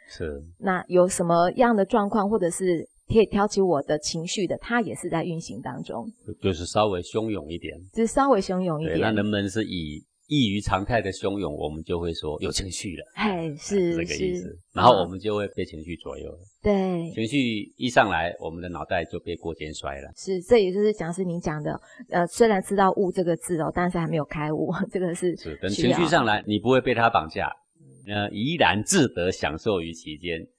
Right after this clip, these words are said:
Speaker 1: 那么这个人就有从烦恼里面走出来的能力，才说开悟。
Speaker 2: 对，所以要具备这个能力呢，我们现在知道方向了，再来就是真的就要练习哦，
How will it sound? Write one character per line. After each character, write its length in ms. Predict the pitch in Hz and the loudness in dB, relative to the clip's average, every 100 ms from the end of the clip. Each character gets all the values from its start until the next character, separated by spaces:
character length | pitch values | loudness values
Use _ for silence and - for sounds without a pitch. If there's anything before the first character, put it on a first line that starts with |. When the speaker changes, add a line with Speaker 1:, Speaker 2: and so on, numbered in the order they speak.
| _ _ _ _ | _ _ _ _
Speaker 1:
那 160 | 92 90 | -4 -2
么 160 | 80 | -2
这 120 | - | -4
个 140 | 104 87 | -4 -4
人 160 | 78 | -6
就 140 | 80 90 | -4 -2
有 180 | 76 71 | -2 -6
从 280 | - 71 67 | -6 -8 -6
烦 260 | - 78 | -6 -4
恼 220 | 80 73 | -4 -6
里 180 | 67 69 | -8 -10
面 180 | 76 78 71 | -8 -8 -8
走 120 | - - | -14 -14
出 200 | - 76 | -8 -6
来 140 | 69 | -6
的 100 | 76 | -8
能 260 | 71 71 76 | -12 -8 -2
力， 220 | 95 - _ | -2 -4 _
才 160 | - 69 | -16 -14
说 240 | - 71 - | -10 -12 -8
开 220 | - 67 69 | -8 -8 -10
悟。 180 | 73 - _ _ - | -14 -16 _ _ -2
Speaker 2:
对， 520 | 180 180 175 160 156 - | 0 2 0 -4 -8 -6
所 160 | 190 | -2
以 80 | 185 | 0
要 240 | 208 214 - | 2 2 0
具 160 | - 311 | 2 4
备 220 | - 277 | 8 6
这 100 | 240 | 6
个 120 | 233 | 4
能 240 | 208 175 190 | 2 2 2
力 140 | 202 | 2
呢， 140 | 165 151 | 2 -2
我 60 | |
们 80 | 156 | 0
现 100 | 214 | 0
在 80 | 190 | -2
知 60 | |
道 140 | 180 180 | 0 -2
方 200 | 170 165 | -2 -4
向 220 | 180 156 | -2 -4
了， 80 | 143 | -4
再 160 | - | -2
来 80 | 180 | 0
就 140 | 156 170 | 0 -2
是 120 | 165 | -4
真 220 | - 170 | -2 -2
的 80 | 151 | -2
就 140 | 156 | -2
要 160 | 156 156 | -2 0
练 200 | 151 143 | -2 -4
习 320 | - - - | -4 -8 -8
哦， 120 | - | -10